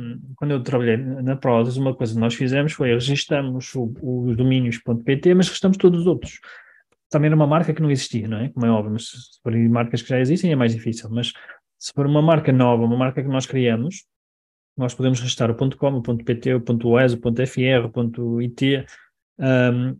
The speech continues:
e obviamente isto depende muito também da crença que a pessoa tem no negócio, não é? Se ela acredita que o negócio vai mesmo evoluir muito para outros países, pá, faz sentido registar, porque isso depois são, obviamente, despesas, e não é só a questão de despesa, não é que seja muito dinheiro,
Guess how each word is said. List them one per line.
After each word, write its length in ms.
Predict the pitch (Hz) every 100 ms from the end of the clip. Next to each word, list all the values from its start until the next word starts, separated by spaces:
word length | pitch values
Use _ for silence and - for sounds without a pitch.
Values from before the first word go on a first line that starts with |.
| _
e 520 | 151 143 135 131 135 - -
obviamente 320 | 143 147 160
isto 220 | - -
depende 320 | 135 170 165
muito 220 | 160 165 160
também 220 | 151 156
da 120 | 151
crença 520 | 156 156 170 170 170
que 100 | 160
a 20 |
pessoa 300 | 156 170 151
tem 280 | 160 160 175
no 160 | 175 175
negócio, 420 | 175 180 151 -
não 80 | 107
é? 40 |
Se 80 | 107
ela 120 | 120
acredita 360 | 120 127 139 135
que 100 | 135
o 40 |
negócio 340 | 131 135 147 135
vai 100 | 135
mesmo 680 | 139 123 135 135 131 127 135 185 - _ _
evoluir 440 | 139 127 135 139 120
muito 520 | 139 143 135 131 120 - - - _
para 340 | 131 131 131 131
outros 200 | 131 -
países, 540 | 147 151 170 175 190
pá, 260 | 254 226 -
faz 180 | 120 98
sentido 340 | 123 110 123
registar, 640 | 120 123 156 156 117 110 113
porque 300 | - 120 123 131 - - -
isso 160 | 151 113
depois 160 | 113
são, 320 | - 120 127 127
obviamente, 320 | 120 123 127
despesas, 560 | - 135 160 147 120
e 100 | 120
não 100 | 190
é 60 | 240
só 200 | 214 165
a 40 |
questão 200 | 139 147
de 60 | 135
despesa, 400 | - 135 117 107
não 140 | 107 117
é 60 |
que 80 | 117
seja 180 | 127 127
muito 220 | 131 127
dinheiro, 380 | 143 151 180